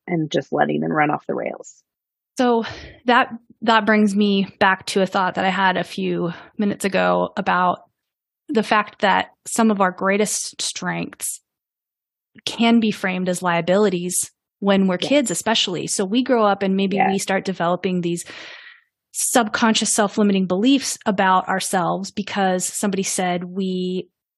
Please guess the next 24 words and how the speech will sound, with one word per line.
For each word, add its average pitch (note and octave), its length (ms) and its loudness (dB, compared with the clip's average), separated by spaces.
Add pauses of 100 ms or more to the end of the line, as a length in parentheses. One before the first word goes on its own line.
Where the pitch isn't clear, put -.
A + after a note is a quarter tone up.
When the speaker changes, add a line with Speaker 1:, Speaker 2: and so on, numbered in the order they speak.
(120)
Speaker 2:
have G#3 200 -2
our G#3+ 100 4
head C4+ 180 2
in B3 80 6
the G#3+ 80 2
clouds, E3+ 400 -4
maybe F#3+ 200 0
we're F#3+ 140 -2
strategy, G3 760 0 (120)
or, F#3 440 -2 (200)
like, C4+ 180 0
what D#4 160 4
are E4 60 2
some D#4+ 200 2
of D#4 80 4
the C#4+ 80 0
things C4 380 2
that, G#3+ 240 0 (500)
like, B3 220 -4
let's D#4+ 120 -4
brainstorm B3+ 440 4
for F#3 160 -4
a F3 60 0
minute E3 280 -2